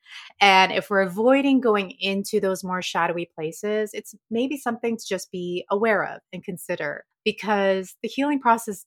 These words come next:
does often include that as well. And of course, having support to go into those depths is really important. And I talk a lot about that, particularly in seasons two and three in my Healing Trauma series.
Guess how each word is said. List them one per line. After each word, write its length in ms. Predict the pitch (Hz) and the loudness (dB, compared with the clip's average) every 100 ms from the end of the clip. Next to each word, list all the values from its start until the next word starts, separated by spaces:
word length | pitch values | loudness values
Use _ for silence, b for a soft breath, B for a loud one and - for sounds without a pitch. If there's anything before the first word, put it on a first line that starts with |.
| - | -2
does 460 | 185 170 160 151 - | 2 2 0 -6 -8
often 340 | 165 - 160 | -8 -8 -12
include 540 | 160 156 165 156 151 - 165 156 | -14 -12 -10 -10 -10 -14 -10 -2
that 200 | 156 151 | 0 0
as 160 | 156 - | -4 -6
well. 400 | 147 58 - - _ _ _ _ _ 220 | -6 -6 -8 -12 _ _ _ _ _ 4
And 340 | 214 202 202 | 6 6 4
of 140 | 196 | -4
course, 260 | - 226 220 | -4 -2 -2
having 260 | - 220 240 | 0 0 0
support 380 | 247 - 214 202 | -6 -6 -8 -6
to 60 | |
go 200 | 156 160 | -6 -6
into 180 | 180 196 | -6 -8
those 200 | 202 196 | -6 -6
depths 460 | - 190 220 - - | -2 0 0 -4 -4
is 200 | 208 202 | 0 0
really 220 | 190 190 180 | 0 -2 -4
important. 640 | 175 165 165 208 262 262 _ - | -6 -6 -4 -4 -4 -6 _ -4
And 80 | 190 | -4
I 60 | |
talk 380 | 190 - 190 180 180 | -4 0 0 0 -4
a 80 | |
lot 320 | 185 190 214 233 | -4 6 6 6
about 300 | 226 220 208 | 4 2 2
that, 320 | 185 180 180 _ | 4 4 2 _
particularly 760 | - 190 220 220 208 202 196 185 | -6 -2 -2 0 0 0 0 -2
in 120 | 175 | -6
seasons 540 | 175 180 175 170 165 - - | -10 -12 -8 -8 -10 -14 -8
two 300 | 262 269 262 | -2 0 0
and 200 | 214 208 | 0 -4
three 520 | 185 180 175 175 175 _ - | -6 -6 -4 -4 -6 _ 0
in 260 | 208 208 | 2 2
my 340 | 196 180 180 175 - | 0 -2 -2 -6 -8
Healing 240 | 165 160 | -10 -10
Trauma 260 | - 151 151 | -8 -10 -10
series. 640 | - 151 - 147 - - | -8 -8 -8 -14 -18 -20